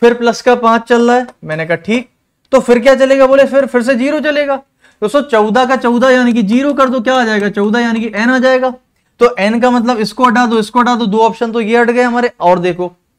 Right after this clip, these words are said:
फिर दोस्तों हम लोग यहां से तेरह से हम कहां गए, एम, यानी कि तेरह से तेरह, तो बोले सर ये प्लस का ज़ीरो चल रहा है, मतलब ज़ीरो चल रहा है, प्लस करो माइनस करो ज़ीरो। फिर दोस्तों हम लोग यहां से चले गए यहां, यानी कि बोले सर ये चल रहा है प्लस का पांच,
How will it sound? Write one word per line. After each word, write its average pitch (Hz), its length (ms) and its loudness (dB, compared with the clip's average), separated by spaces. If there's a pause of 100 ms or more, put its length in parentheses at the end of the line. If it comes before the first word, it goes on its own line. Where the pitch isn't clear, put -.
(400)
फिर 277 120 4
दोस्तों 254 420 2
हम 214 140 2
लोग 247 160 4
यहां 220 200 2
से 254 120 0
तेरह 233 480 2
से 262 140 -2
हम 247 140 -2
कहां 233 280 0
गए, 277 260 2 (120)
एम, 175 280 -4
यानी 180 240 -2
कि 208 120 -2
तेरह 226 300 2
से 254 120 -2
तेरह, 247 300 2 (280)
तो 185 80 -4
बोले 214 180 2
सर 220 140 0
ये 214 160 2
प्लस 214 260 -4
का 214 120 -2
ज़ीरो 175 280 0
चल 185 180 -4
रहा 175 140 -6
है, 170 80 -14 (380)
मतलब 196 300 -2
ज़ीरो 220 280 2
चल 202 180 -2
रहा 147 120 -4
है, 139 80 -4
प्लस 190 240 -4
करो 208 220 -4
माइनस 190 280 -8
करो 202 160 -8
ज़ीरो। 175 280 -6 (640)
फिर 269 200 2
दोस्तों 247 400 2
हम 202 180 0
लोग 220 180 0
यहां 180 280 0
से 233 120 -8
चले 240 200 0
गए 240 120 0
यहां, 175 300 -2
यानी 202 220 -4
कि 233 60 -4
बोले 226 200 0
सर 233 160 -2
ये 196 200 -2
चल 220 160 -2
रहा 226 140 0
है 214 60 -6
प्लस 196 200 -2
का 180 160 0
पांच, 170 420 -2